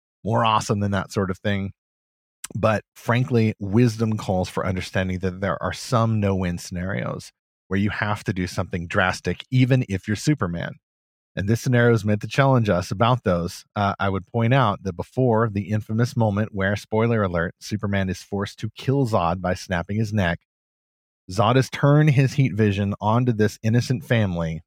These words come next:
Debris is crumbling, and Superman has him barely controlled, and Superman is screaming at him, "Don't stop,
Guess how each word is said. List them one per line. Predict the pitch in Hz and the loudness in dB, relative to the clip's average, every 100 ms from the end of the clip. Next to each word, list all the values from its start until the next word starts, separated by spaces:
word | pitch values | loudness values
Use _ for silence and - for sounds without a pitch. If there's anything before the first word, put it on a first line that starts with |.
| - | -10
Debris | 90 104 135 | -2 2 2
is | 131 | 2
crumbling, | - 120 117 117 113 | 0 0 2 2 0
and | 104 | -6
Superman | - 117 113 110 104 104 104 _ | -4 -2 0 2 2 0 -4 _
has | - 123 151 160 | -4 0 2 2
him | 135 113 | 0 -2
barely | 104 117 131 117 | 0 2 4 2
controlled, | - 101 - 90 80 | 0 -4 -2 -4 -4
and | 90 | -10
Superman | - 104 98 90 | -10 -8 -6 -6
is | - | -8
screaming | - 101 95 | -6 -4 -2
at | 92 | -2
him, | 90 82 - | -2 -6 -2
"Don't | 110 113 - _ _ _ | 2 2 -2 _ _ _
stop, | - - 98 95 | -20 -2 0 0